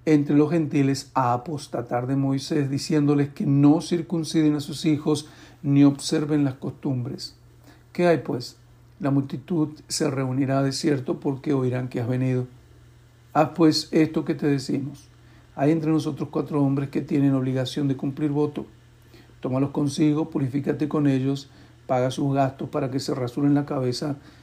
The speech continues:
y todos comprenderán que no hay nada de lo que se les informó acerca de ti, sino que tú también andas ordenadamente guardando la ley. Pero en cuanto a los gentiles que han creído, nosotros les hemos escrito determinando que no guarden nada de esto,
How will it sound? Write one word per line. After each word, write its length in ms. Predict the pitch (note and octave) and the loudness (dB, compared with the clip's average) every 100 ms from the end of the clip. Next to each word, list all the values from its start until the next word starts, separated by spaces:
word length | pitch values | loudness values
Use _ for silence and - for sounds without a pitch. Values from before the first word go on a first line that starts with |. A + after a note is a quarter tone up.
| - - | -14 -4
y 120 | C#3 | -2
todos 320 | D3 D3 D#3 | 2 2 2
comprenderán 720 | E3 D#3+ D#3+ E3 D#3 C3+ C3+ | -2 -4 -2 -2 0 0 -2
que 120 | C#3 | -2
no 140 | C3+ C3 | -2 -2
hay 100 | C3+ | -2
nada 640 | C3+ C3 B2+ C3+ C#3+ - - | 0 0 0 0 -2 -4 -10
de 180 | D3+ D3 | -6 -4
lo 160 | C#3 | -4
que 140 | - C#3+ | -4 -6
se 240 | - C3+ | -4 -4
les 240 | C3 - | -4 -4
informó 480 | F3 C#3 - C3 C3 | -2 0 -2 -2 -2
acerca 400 | B2+ D3+ C#3 D3+ | -2 -2 -2 -4
de 140 | D3 C#3+ | -4 -2
ti, 300 | C#3+ C3+ - - - - - | -2 -2 -4 -20 -20 -20 -20
sino 300 | - E3+ E3+ | -8 -2 0
que 100 | F3 | 0
tú 260 | C#3+ F3 F3 | 0 -2 -2
también 460 | - D3+ D3 D3+ D3+ | -2 -2 2 2 2
andas 300 | D3+ D3+ - | 0 -2 -4
ordenadamente 760 | - D3 C#3 C#3 C#3 C#3 B2+ D3+ | -2 2 2 2 2 0 -2 -2
guardando 440 | C3+ B2 A#2+ B2 | -2 -2 -4 -4
la 120 | B2 | -4
ley. 280 | B2 B2 B2 - - _ - - - - - - - - - | -2 -2 -2 -8 -20 _ -20 -20 -20 -20 -20 -20 -20 -20 -6
Pero 160 | C#3+ | -4
en 40 | C3 | 0
cuanto 220 | C#3 C3 | 0 0
a 20 | C#3 | -2
los 120 | C3 | 0
gentiles 480 | C#3+ C3 D#3 D#3+ D#3+ | 0 2 0 0 0
que 120 | D3+ | -2
han 120 | D3 | -2
creído, 500 | D#3+ D3+ C#3 C3 C3+ - - - - - | 0 2 2 2 -2 -8 -20 -20 -20 -10
nosotros 340 | D3+ C#3+ D3 D#3 | -6 -4 0 0
les 140 | C3+ | 2
hemos 240 | D3 D3 | 0 2
escrito 400 | C#3+ - D3 C#3+ | -2 -2 -4 0
determinando 600 | C#3+ - C3 C3 C3+ C3+ C3+ | -2 -2 -2 -2 0 -2 0
que 80 | |
no 80 | C#3+ | -2
guarden 420 | C#3+ C3 C3 C3 | 0 -2 -2 -2
nada 240 | B2+ B2+ B2+ | -2 -2 -2
de 160 | B2+ | -2
esto, 320 | B2 - C3+ | -2 -4 -8